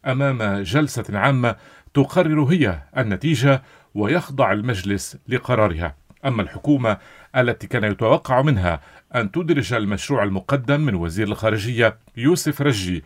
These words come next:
لإشراك المنتشرين والتصويت عليه في أول جلسة تعقدها، فغيبته عن جدول أعمال جلستها غداً في قصر بعبدة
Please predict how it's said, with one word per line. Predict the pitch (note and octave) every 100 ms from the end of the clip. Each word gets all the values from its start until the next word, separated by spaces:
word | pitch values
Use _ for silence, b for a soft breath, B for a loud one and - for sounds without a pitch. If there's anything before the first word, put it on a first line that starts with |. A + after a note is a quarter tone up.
| B B B
لإشراك | A#2+ A2 - C#3 D3+ B2
المنتشرين | A2 G#2+ G#2+ - A#2 C#3+ A2 F#2+ b b A#2
والتصويت | B2 - A#2+ - D#3 F3 B2+
عليه | A#2+ G2 C#2+ - b b
في | B2 A#2+
أول | C3 B2+ G#2 F#2
جلسة | G#2 D3 -
تعقدها، | A#2 A2 F2 F#2 - C3+ A2+ A2+ A2+ - _ b b b b
فغيبته | - C#3+ C#3+ B2+ F3+ F#3+ D#3 D3 -
عن | A2 A#2+
جدول | G2+ D#3+ C3+ B2 A#2
أعمال | A2+ G#2+ C#3+ A#2
جلستها | F#2 G2 - D3 B2 G2+
غداً | A#2+ C3 G#2+
في | G#2+
قصر | - B2 - G2+
بعبدة | G#2+ G2+ F2+